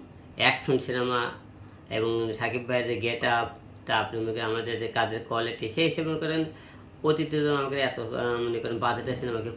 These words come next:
করেও নি, আর এরকম মনে করেন সিনেমা হয়নি। তো দর্শক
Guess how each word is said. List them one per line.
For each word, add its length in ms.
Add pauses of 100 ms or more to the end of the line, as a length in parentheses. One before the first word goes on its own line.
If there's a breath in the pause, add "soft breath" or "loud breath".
করেও 280
নি, 120
আর 120
এরকম 400
মনে 120
করেন 140
সিনেমা 300
হয়নি। 460 (440 loud breath)
তো 80
দর্শক 400